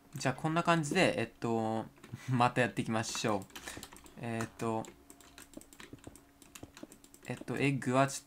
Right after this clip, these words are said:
ょっと、守って、オッケー。なんか、ここ最近は、えっと、ずっと、なんか、隣とかとつってるんだけど、だけど、その方がね、効率いいというか、なんか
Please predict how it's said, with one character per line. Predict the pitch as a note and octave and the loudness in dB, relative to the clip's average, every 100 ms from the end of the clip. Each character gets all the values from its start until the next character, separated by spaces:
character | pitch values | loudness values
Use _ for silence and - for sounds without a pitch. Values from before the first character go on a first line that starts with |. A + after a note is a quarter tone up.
| - | -6
ょ | |
っ | - | -6
と、 | - - - - - - - - | -6 -18 -20 -20 -18 -14 -14 -4
守 | A#2 A#2 C3 | -2 -2 -4
っ | |
て、 | - - E3 - | -6 0 0 0
オ | - | -6
ッ | |
ケ | - F#2+ | -6 -8
ー。 | - - - - - - - - - - - D3 - - - F#2 - - - - - - - - C#3 | -8 -16 -20 -20 -20 -20 -20 -20 -20 -20 -20 -20 -16 -14 -14 -16 -20 -16 -14 -16 -20 -20 -20 -12 -8
な | |
ん | |
か、 | C3+ | -6
こ | A#2+ B2+ | -4 -4
こ | F#3+ | -4
最 | F#3+ A#3 A3 | 0 0 0
近 | - G#3 G3+ | -2 -2 0
は、 | G3 F#3+ F#3+ E3 - - - - - | 4 6 6 2 -8 -20 -20 -20 -10
え | C#3+ | -8
っ | C#3 - | -8 -10
と、 | C#3 C3+ C3+ C3+ A#2 | -4 -2 0 -2 -4
ず | A#2+ D#3 | 0 0
っ | |
と、 | F3 - F#3 E3+ - - - - - - - | 0 2 2 2 -2 -12 -18 -16 -16 -16 -8
な | |
ん | D#3+ | -4
か、 | A#2 A2+ | -2 -2
隣 | B2+ C#3+ E3 | 0 0 0
と | F#3+ | -4
か | A#2+ | -6
と | A#2+ | -6
つ | - | -12
っ | - | -10
て | - | -8
る | G#2+ | -4
ん | G2+ | -6
だ | |
け | G2+ G2+ | -6 -6
ど、 | G2+ - - - - | -6 -8 -20 -20 -14
だ | |
け | C#3 | -10
ど、 | B2+ | -6
そ | - | -4
の | G#3+ | -4
方 | D4+ F#4 | -2 0
が | C3 | 2
ね、 | A#2+ A#2+ A#2+ A#2+ - - D#3 B2 G#2 - | 2 2 0 -2 -8 -20 -20 -18 -18 -18
効 | - F3 G3 | -12 -8 -4
率 | A3+ A#3 - - - - - | -4 -4 -6 -10 -20 -20 -18
い | - G#3+ | -8 -8
い | G#3 | -2
と | C#3+ | 0
い | A#2+ | 2
う | A2+ | 0
か、 | B2 | 0
な | C3+ | -2
ん | |
か | A2+ G#2+ G2 | 0 2 2